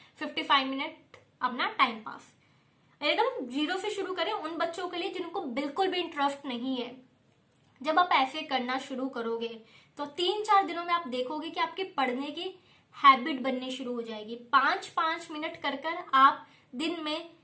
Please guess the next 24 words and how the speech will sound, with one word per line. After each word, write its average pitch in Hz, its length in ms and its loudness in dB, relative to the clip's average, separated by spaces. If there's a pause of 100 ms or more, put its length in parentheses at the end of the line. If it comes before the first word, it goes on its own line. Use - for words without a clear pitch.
(260)
दो 262 260 -4
घंटे 269 640 -2
शुरू 269 400 -4
में 311 180 -6
पढ़ना 240 440 -4
शुरू 403 300 -2
कर 311 200 0
दोगे। 240 380 -12 (380)
और 269 80 0
जब 370 200 2
एक 392 140 -2
बार 370 120 0
आपकी 370 200 -4 (100)
हैबिट 262 380 -2
बन 311 220 -4
गई, 311 140 -8 (140)
रूटीन 294 440 -4
बन 311 200 -4
गई, 320 120 -8
आपका 277 300 0
इंटरेस्ट 285 560 -2
आने 311 220 0
लग 294 200 -8
पड़ा, 294 180 0